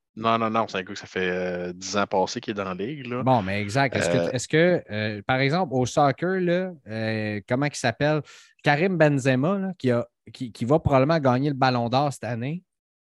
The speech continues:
Speaker 2: sa valeur a zéro augmenté, là.
Speaker 1: Mhm.
Speaker 2: Je veux dire
Speaker 1: Ben, euh, c-, ça revient, euh,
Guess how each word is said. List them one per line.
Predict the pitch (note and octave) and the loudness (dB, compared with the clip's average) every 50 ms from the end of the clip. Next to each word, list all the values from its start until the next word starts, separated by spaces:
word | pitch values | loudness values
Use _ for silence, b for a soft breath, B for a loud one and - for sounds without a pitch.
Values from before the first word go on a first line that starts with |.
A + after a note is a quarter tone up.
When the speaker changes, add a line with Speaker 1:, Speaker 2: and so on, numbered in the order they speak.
| _ _ _ _ _ _ _ _ _ _ _ _ _ F#2 F2+ - - D#2 - - G2 G2+ A2 | _ _ _ _ _ _ _ _ _ _ _ _ _ -20 -20 -20 -20 -20 -20 -20 -20 -18 -14
Speaker 2:
sa | G2+ - - B2 | -6 0 2 2
valeur | A#2 B2 C3 C3+ D3 E3+ F3+ E3+ B2+ A#2 | 4 6 6 6 6 6 6 6 4 4
a | A#2 A#2 A#2 | 4 4 2
zéro | G2 F#2+ G#2 G2+ G2+ C#3+ D#3+ D#3 C#3 A#2+ C#3 D#3 D3+ B2+ | 2 0 -6 -4 0 2 2 2 2 0 0 0 0 0
augmenté, | G#2 G2+ G2 G#2 E2+ E2 D#2+ - - - G#2+ F2+ D2+ _ | -2 -4 -6 -10 -10 -10 -14 -16 -14 -14 -14 -14 -14 _
là. | _ _ _ _ - G#2 | _ _ _ _ -12 -10
Speaker 1:
Mhm. | G2+ - A2 G2+ G2 _ _ _ _ _ _ _ _ _ _ _ _ _ _ - | -10 -8 -10 -12 -12 _ _ _ _ _ _ _ _ _ _ _ _ _ _ -18
Speaker 2:
Je | G#2 G2+ | -12 -8
veux | F#2 G2 F#2+ | -6 -6 -4
dire | F#2+ G#2+ | -2 2
Speaker 1:
Ben, | G#2+ B2+ C#3+ D3 C3+ A2+ A2 | 4 6 6 6 4 2 0
euh, | A2 G#2 E2 B1+ - _ F2+ G2+ - - _ _ _ - | -2 -2 -4 -6 -10 _ -20 -20 -20 -20 _ _ _ -10
c-, | - - - - - | -8 -8 -8 -4 -4
ça | - - A#2 G#2 | 0 0 0 0
revient, | G2 F#2+ G2 G#2+ A2 B2 C3+ D3 D#3 D#3 D3 B2 | -2 -6 -6 -4 0 2 2 2 2 2 4 2
euh, | G2 E2 C2+ | 2 2 0